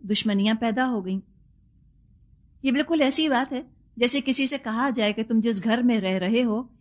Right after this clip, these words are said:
इसकी बुनियाद में खराबी है। बुनियाद खोदने का क्या मतलब कि बहुत सी चीजें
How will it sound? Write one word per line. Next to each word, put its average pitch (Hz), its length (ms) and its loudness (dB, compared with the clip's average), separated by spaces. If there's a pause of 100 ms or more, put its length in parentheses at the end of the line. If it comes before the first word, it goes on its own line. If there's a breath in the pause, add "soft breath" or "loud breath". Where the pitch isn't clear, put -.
(160)
इसकी 254 260 2
बुनियाद 202 560 2
में 202 220 0
खराबी 170 500 -6
है। 175 80 -14 (1500)
बुनियाद 247 460 4
खोदने 240 360 2
का 277 140 -2
क्या 302 220 -2
मतलब 175 400 -6 (360)
कि 247 60 -2
बहुत 247 460 0
सी 277 120 0
चीजें 226 440 0